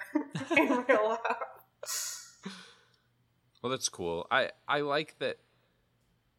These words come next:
Speaker 2: I guess we're metaing a little bit for the M C U,
Speaker 1: <laughs>
Speaker 2: but Seraphin Casting does, like, all the casting for the M C U and for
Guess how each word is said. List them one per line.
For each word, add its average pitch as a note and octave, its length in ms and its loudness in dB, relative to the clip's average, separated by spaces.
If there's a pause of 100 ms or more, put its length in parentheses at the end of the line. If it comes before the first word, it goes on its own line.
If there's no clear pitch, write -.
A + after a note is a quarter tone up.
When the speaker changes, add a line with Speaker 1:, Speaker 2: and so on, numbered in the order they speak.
(1200)
Speaker 2:
I G#2 60 -8
guess F#2+ 220 -8
we're F#2+ 220 -12 (760)
metaing F2+ 520 -8
a F2 60 -8
little E2+ 200 -8
bit F2 300 -8
for E2+ 280 -6
the E2+ 180 -8 (180)
M - 140 0
C - 220 -4
U, C#4+ 200 -8
Speaker 1:
<laughs> D4 40 -4
Speaker 2:
but E2+ 180 -6 (180)
Seraphin G#2+ 640 -4 (200)
Casting E2+ 580 -8
does, D#2+ 260 -10
like, D#2+ 140 -12
all E2+ 120 -6
the D#2+ 80 -14
casting D#2 500 -10
for D2+ 400 -14 (200)
the F2+ 120 -6
M F2 100 -6
C F#2 180 -12
U E2 320 -8
and D#2 240 -12
for D2+ 420 -10